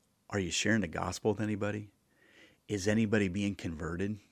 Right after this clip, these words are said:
Because Jesus said, "I will make you fishers of men." Are you fishing for men? "Oh, you mean that literally?" Uh,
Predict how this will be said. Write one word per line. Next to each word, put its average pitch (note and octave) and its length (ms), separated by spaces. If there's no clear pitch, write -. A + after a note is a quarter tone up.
Because F#2 560
Jesus G2 420
said, F#2+ 380
"I G2 200
will G2 160
make G2 320
you F#2 100
fishers G2 500
of E2 120
men." F2+ 340
Are G#2+ 140
you G2+ 140
fishing A2 420
for G2+ 160
men? G#2 400
"Oh, G#2 100
you F#2+ 120
mean A#2+ 120
that F2 200
literally?" A#2+ 380
Uh, D#2+ 500